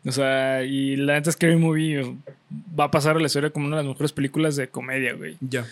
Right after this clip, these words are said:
Speaker 1: O sea, estoy seguro que dentro de unos cuantos años se va a seguir hablando. Unos cuantos años, no, güey. O sea, durante un chingo de tiempo se va a seguir hablando de lo, de lo cabrón que es Scary Movie, güey.
Speaker 2: Pues yo diría, güey,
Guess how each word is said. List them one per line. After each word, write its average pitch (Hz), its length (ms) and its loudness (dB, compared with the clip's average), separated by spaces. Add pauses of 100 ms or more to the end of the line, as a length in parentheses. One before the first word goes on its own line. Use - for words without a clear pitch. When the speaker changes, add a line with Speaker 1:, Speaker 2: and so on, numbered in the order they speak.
(140)
Speaker 1:
O 139 80 -6
sea, 143 100 0
estoy 143 220 0
seguro 175 380 4
que 143 380 0 (520)
dentro 143 420 0
de 135 100 2
unos 160 280 0
cuantos 165 240 -4
años 170 240 -2
se 139 100 -4
va 127 80 0
a 131 40 -4
seguir 143 240 -2
hablando. 135 500 -4
Unos 156 260 -4
cuantos 180 180 -2
años, 156 240 -2
no, 143 160 -4
güey. 120 260 -4
O 127 60 -8
sea, 127 140 -2
durante 131 400 0
un 147 100 0
chingo 185 280 4
de 147 60 4
tiempo 156 300 -2
se 151 60 -4
va 135 60 -2
a - 20 -2
seguir 139 160 -4
hablando 139 340 -2
de 131 120 -2
lo, 113 280 -8 (380)
de 131 80 -2
lo 127 140 -2
cabrón 123 340 -6
que 143 100 -4
es 127 140 -2
Scary 131 200 -8
Movie, 127 260 -8
güey. 143 140 -12 (180)
Speaker 2:
Pues 160 160 2
yo 156 100 2
diría, 202 460 2
güey, 226 280 -4